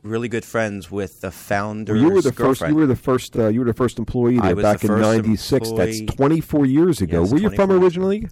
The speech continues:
Speaker 1: Uh, Potomac, Maryland.
Speaker 2: And how many brothers and sisters do you have?
Speaker 1: I have one older brother and two older sisters.
Speaker 2: So you're the youngest of four. And when, when you were a kid, what kind of sports did you play?
Speaker 1: I played tennis, I played baseball, and I was a big skier.
Speaker 2: Uh-huh. What was your favorite sport?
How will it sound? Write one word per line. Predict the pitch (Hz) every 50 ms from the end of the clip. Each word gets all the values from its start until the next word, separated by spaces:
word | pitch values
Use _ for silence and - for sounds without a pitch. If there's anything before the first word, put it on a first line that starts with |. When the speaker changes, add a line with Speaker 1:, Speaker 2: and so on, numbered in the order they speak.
| -
Speaker 1:
Uh, | - 104 101
Potomac, | - - - - 127 113 117 -
Maryland. | 101 107 98 87 87 - - - _ _
Speaker 2:
And | - 113 117 120 123 123 123
how | 143
many | 175 185 170
brothers | 160 165 151 143 143 123 123
and | 123
sisters | - - 120 - - - 87 80
do | - 78
you | 76 76 80
have? | 78 69 67 - - -
Speaker 1:
I | - 98
have | 98 95 85 87
one | 101 107 117 123
older | 120 123 120 117
brother | 98 117 113 113 123 123
and | 104 -
two | - 123 113
older | 113 110 107 107
sisters. | - - - - - - -
Speaker 2:
So | - - - - - 98
you're | 95 98 104 107
the | 101 107
youngest | 113 120 135 143 135 - - 107
of | 95 -
four. | - - - 165 139 107 92 90
And | 90 98 113
when, | 135 170 185 175
when | 175 180 185
you | 180
were | 175 170
a | 151
kid, | - - - 175 135
what | - -
kind | 185 180 156
of |
sports | - - - 147 147 135 -
did | - 87 78
you | 80
play? | - - - 73 64 - - - - _ _ _ _ _ _ _ _ _ _ -
Speaker 1:
I | 95 90 90 85 _ -
played | - - 98 98 90 85 -
tennis, | - 107 110 139 156 - - - - -
I | - 82
played | - - 92 85 80 76 -
baseball, | 90 101 113 - - - 127 127 131 131 - - -
and | 92 90 87 87
I | 87
was | 87
a | 82 -
big | 98 92
skier. | - - - - - - - - -
Speaker 2:
Uh-huh. | 113 110 110 123 147
What | 147 160 190
was | 254 185
your | 156
favorite | - - 139 135 120 95 90 -
sport? | - - - 82 71 65 - -